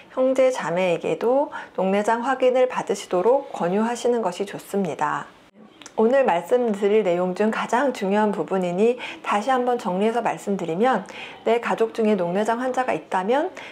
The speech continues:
내게도 녹내장이 생길 위험성이 보통 사람보다 더 높다는 것을 인지하시고 녹내장 정밀 검진을 받아보시도록 권유드립니다. 한국인에서 가장 흔한 정상 안압 녹내장의 경우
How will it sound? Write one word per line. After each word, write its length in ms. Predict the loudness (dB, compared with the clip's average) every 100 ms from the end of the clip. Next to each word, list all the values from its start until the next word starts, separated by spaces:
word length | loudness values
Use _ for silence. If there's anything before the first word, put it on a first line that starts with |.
| -4
내게도 480 | 0 2 2 2 2
녹내장이 540 | 2 0 0 0 0
생길 340 | 0 0 0 2
위험성이 720 | 0 -2 -2 -4 -2 -2 -4 -8 -14
보통 320 | -10 -2 0
사람보다 560 | 2 0 0 -2 -2 -2
더 160 | -2 0
높다는 440 | 0 0 -2 -2
것을 260 | -4 -6 -6
인지하시고 920 | -4 0 0 0 -2 0 2 0 -2 -12 -4
녹내장 520 | 2 4 4 2 0
정밀 360 | -2 0 2 2
검진을 420 | 0 -2 0 0
받아보시도록 880 | 0 -2 -2 -4 -4 0 2 2 0
권유드립니다. 800 | -2 -2 -2 -6 -6 -6 -6 -8 -16 -20 -20 -20 -20 -20 -20 -20 -10
한국인에서 600 | -6 -4 2 2 2 0
가장 400 | 0 0 0 2
흔한 320 | 2 2 2
정상 380 | 0 0 2 2
안압 220 | 2 2
녹내장의 440 | 0 0 0 -2
경우 540 | -4 -8 -4 0 0